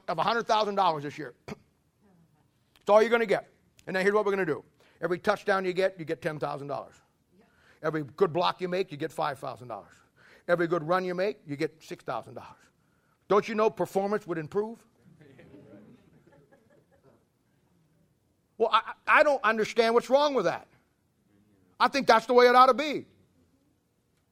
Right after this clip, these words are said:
But that's the way it is here. You don't get any points for being my friend. I love you. I'm glad you're my friend. Yes, we've been through some deep times together. I appreciate that. But you know what? What has all that got to do with the book and feet shod with the preparation of gospel of peace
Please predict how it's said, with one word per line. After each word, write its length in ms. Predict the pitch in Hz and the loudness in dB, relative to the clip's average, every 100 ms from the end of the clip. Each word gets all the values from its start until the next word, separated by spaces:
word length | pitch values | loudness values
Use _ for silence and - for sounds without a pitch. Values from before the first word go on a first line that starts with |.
| - | -10
But 100 | 147 | -8
that's 140 | 156 | -6
the 60 | 160 | -4
way 120 | 156 | -4
it 60 | 151 | -6
is 120 | 135 | -4
here. 280 | 202 214 208 _ _ _ _ _ _ _ _ _ _ _ _ _ _ _ - | -6 -6 -14 _ _ _ _ _ _ _ _ _ _ _ _ _ _ _ -14
You 60 | |
don't 100 | 233 | -6
get 120 | 214 175 | 0 0
any 140 | 143 | -2
points 380 | - 175 147 - - _ | -8 -10 -10 -14 -20 _
for 100 | 151 | -8
being 220 | 147 151 | -4 -4
my 140 | 139 123 | -4 -8
friend. 380 | - 143 214 226 _ | -8 -8 -8 -14 _
I 100 | 208 | 0
love 240 | 214 262 220 | 2 0 -2
you. 180 | 131 | -6
I'm 120 | 143 170 | -6 0
glad 220 | 220 240 | 0 0
you're 100 | 233 | -2
my 160 | 180 | -4
friend. 300 | 147 160 123 - _ - | -4 -8 -10 -12 _ -2
Yes, 240 | 233 - | -2 -2
we've 120 | 220 | -6
been 100 | 202 | -4
through 140 | 190 220 | -4 -6
some 160 | 190 | -8
deep 240 | 156 226 - | -8 -10 -4
times 280 | 202 226 170 | -2 -2 -6
together. 300 | 151 135 113 | -8 -8 -4
I 100 | 220 | -4
appreciate 520 | - 262 214 202 156 | -6 -10 -4 -4 -2
that. 200 | 139 - | -8 -6
But 80 | 190 | -6
you 60 | |
know 100 | 220 | -4
what? 200 | 226 247 - _ | -4 -6 -10 _
What 140 | 240 | -2
has 100 | 233 | 2
all 140 | 233 226 | 4 6
that 200 | 208 170 | 4 2
got 180 | 196 165 | -2 -2
to 60 | |
do 200 | 147 185 | -4 -4
with 180 | 156 143 | -4 -6
the 80 | 143 | -10
book 460 | 120 240 180 - - _ _ _ _ 170 | -6 -4 -4 -6 -20 _ _ _ _ -10
and 160 | 147 | -10
feet 220 | - 202 - | -10 -12 -6
shod 320 | - 180 156 | -2 -2 -2
with 80 | 151 | -6
the 60 | |
preparation 480 | - 170 160 156 143 | -4 -6 -4 -10 -10
of 80 | 135 | -6
gospel 320 | 156 139 135 | -6 -6 -14
of 80 | - | -12
peace 220 | 220 | -10